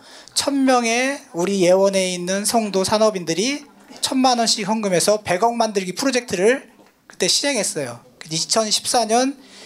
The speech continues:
이월 십사 일 날, 전 기억하거든요. 제가 이제 공동의회 때 그걸 발표했으니까.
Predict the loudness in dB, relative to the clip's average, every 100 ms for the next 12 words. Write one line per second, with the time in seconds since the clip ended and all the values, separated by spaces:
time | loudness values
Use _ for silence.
0 | -16 -6 2 4 4 0 -2 -2 -2 -2
1 | -6 -4 -4 -2 -2 -2 -4 -4 -6 -4
2 | 0 0 0 -2 -2 0 0 0 0 2
3 | 0 0 0 0 0 -2 -6 -6 -6